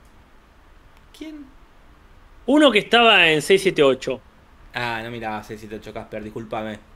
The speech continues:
Speaker 2: No, bueno, es este, ese
Speaker 1: Discúlpame.
Speaker 2: tipo de có-, cómicos así como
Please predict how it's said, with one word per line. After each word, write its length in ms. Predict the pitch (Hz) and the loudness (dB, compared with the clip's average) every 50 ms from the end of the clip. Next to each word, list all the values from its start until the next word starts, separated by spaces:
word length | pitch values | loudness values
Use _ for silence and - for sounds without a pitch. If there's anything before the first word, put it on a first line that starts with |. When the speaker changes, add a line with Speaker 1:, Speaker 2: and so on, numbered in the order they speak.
| - - - - - - - - | -20 -20 -20 -20 -20 -20 -14 -8
Speaker 2:
No, 320 | 214 240 233 220 220 220 | -4 -2 0 2 2 4
bueno, 320 | 220 214 208 190 180 170 | 4 4 4 4 4 2
es 220 | 170 185 175 - - | 0 0 0 -2 -4
este, 400 | 160 147 - - 143 135 135 151 | -6 -6 -4 -4 -2 0 0 0
ese 160 | 160 - - | -2 -2 -6
Speaker 1:
Discúlpame. 60 | 110 107 | -6 -6
Speaker 2:
tipo 220 | - - 165 151 | -4 0 2 4
de 140 | 147 143 143 - - | 4 2 0 -4 -4
có-, 240 | - 175 180 165 - | 0 0 0 0 2
cómicos 500 | 196 196 202 196 190 - 170 147 - 143 | 4 4 6 4 4 4 0 0 0 -4
así 280 | - - - 151 147 | -10 -6 -4 -4 -2
como 400 | 139 143 139 131 127 123 117 - | -2 -4 -4 -4 -6 -8 -10 -12